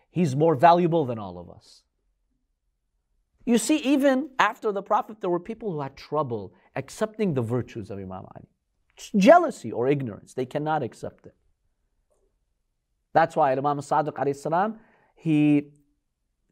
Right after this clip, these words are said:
comments on one verse in the Holy Quran, "أَمْ يَحْسُدُونَ النَّاسَ عَلَى مَا آتَاهُمُ اللَّهُ مِنْ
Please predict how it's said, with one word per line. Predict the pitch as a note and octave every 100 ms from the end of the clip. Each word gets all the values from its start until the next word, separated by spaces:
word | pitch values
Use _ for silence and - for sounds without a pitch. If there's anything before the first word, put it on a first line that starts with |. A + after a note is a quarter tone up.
| -
comments | G#3 G#3+ A3 G#3 -
on | D#3+ D3+
one | D#3+ F3 D3
verse | D3 D#3+ -
in | C3 C3
the |
Holy | A#2+ A2
Quran, | G#2 G2+ G2 -
"أَمْ | C#3+ C#3+
يَحْسُدُونَ | C#3+ - - C#3 E3 F3+
النَّاسَ | D#3 C3+ C3 E3 F3 F#3
عَلَى | D#3 C3+ B2+ A#2+
مَا | A#2+ G#2 A#2+ A2
آتَاهُمُ | - D#3 C#3 B2
اللَّهُ | A#2 B2+ C#3 B2+
مِنْ | A#2